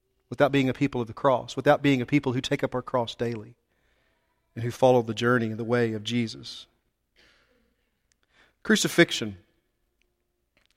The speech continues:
Crucifixion was the most heinous form of death imaginable. Have you ever thought,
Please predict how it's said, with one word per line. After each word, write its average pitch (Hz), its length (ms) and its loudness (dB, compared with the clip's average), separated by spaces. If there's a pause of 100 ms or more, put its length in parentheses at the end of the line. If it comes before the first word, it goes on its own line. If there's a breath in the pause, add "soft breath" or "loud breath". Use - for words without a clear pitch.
(420)
Crucifixion 185 560 6
was 151 160 8
the 143 80 4
most 131 240 6
heinous 180 640 2 (360)
form 156 760 4 (680)
of 113 180 -2
death 135 600 4 (1040)
imaginable. 117 800 0 (2250)
Have 202 100 4
you - 20 10
ever 320 120 8
thought, 160 460 10